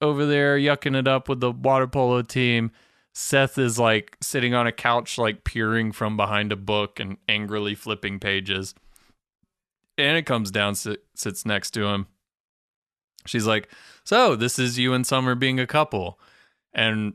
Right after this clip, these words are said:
Seth's a little defensive. He denies it. And, uh,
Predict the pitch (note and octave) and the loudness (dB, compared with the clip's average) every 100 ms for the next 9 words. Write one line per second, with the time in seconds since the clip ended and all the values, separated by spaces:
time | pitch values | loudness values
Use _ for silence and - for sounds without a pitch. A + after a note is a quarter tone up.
0 | - - A2+ - - A#2 A2+ B2+ A#2 C3 | -4 0 0 0 -4 0 0 0 0 0
1 | B2+ - C#3 C3 B2 A#2 A2+ A#2 A2+ A2+ | 2 2 2 2 2 -2 -2 -2 2 2
2 | A2+ G#2+ A2+ A2 A2 - - - _ - | 2 2 2 2 0 -6 -20 -20 _ -6
3 | A2+ A2 G#2+ G#2 G#2+ G#2 G#2 | -2 0 0 0 2 4 2